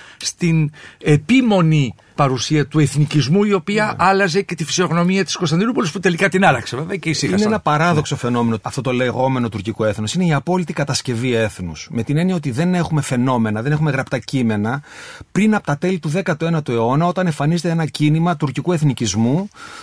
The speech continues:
Speaker 2: το οποίο θα πάρει την τελική του μορφή, που είναι αυτό το ρατσιστικό, μιλιταριστικό κίνημα των νεοτούρκων, που πραξικοπηματικά θα καταλάβει το χίλια εννιακόσια οκτώ την αρχή και θα δρομολογήσει πλέον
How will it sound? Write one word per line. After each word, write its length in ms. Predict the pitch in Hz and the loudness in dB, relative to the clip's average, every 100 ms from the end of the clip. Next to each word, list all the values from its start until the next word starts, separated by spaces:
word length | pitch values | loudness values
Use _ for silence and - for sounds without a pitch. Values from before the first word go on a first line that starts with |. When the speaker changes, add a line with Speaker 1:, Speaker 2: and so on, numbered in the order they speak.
| - | -4
Speaker 2:
το 100 | 170 | 0
οποίο 300 | 151 208 233 | 0 0 -2
θα 160 | 190 147 | -2 -4
πάρει 480 | 180 196 208 214 - | -2 0 0 -2 -4
την 200 | 147 139 | -4 -2
τελική 420 | 143 127 113 196 | -2 -2 -2 -2
του 100 | 160 | 0
μορφή, 460 | 131 113 107 226 247 | 0 0 -2 -2 -2
που 180 | 190 220 | -4 -2
είναι 100 | 196 | -2
αυτό 220 | 151 208 | -2 -4
το 480 | 165 147 131 117 110 - - | -2 0 2 0 -2 -6 -4
ρατσιστικό, 640 | 143 127 127 - - 214 | -2 -2 -4 -6 -4 0
μιλιταριστικό 800 | 208 170 151 147 127 147 143 208 175 | 0 0 0 -2 -2 -6 -4 -4 -4
κίνημα 380 | - 202 190 | -2 0 0
των 140 | 165 139 | 0 0
νεοτούρκων, 600 | 135 117 175 220 247 226 | 0 -2 -2 -2 0 -2
που 100 | 185 | -2
πραξικοπηματικά 840 | - 147 - 143 139 135 147 220 | -4 -4 -4 -2 -2 -4 -4 -4
θα 100 | 214 | -2
καταλάβει 380 | 175 147 147 170 | -4 -2 -2 -2
το 60 | 160 | -4
χίλια 100 | 147 | -2
εννιακόσια 400 | 156 139 139 135 | -2 -2 -2 -4
οκτώ 260 | - 151 | -4 -4
την 180 | 143 123 | -4 -4
αρχή 360 | 104 101 208 208 - - | -4 -4 -4 -4 -8 -8
και 100 | 160 | -2
θα 100 | 151 | 0
δρομολογήσει 800 | 143 143 143 131 123 175 156 - | 2 2 2 2 0 0 0 -4
πλέον 400 | 127 139 185 | -2 0 0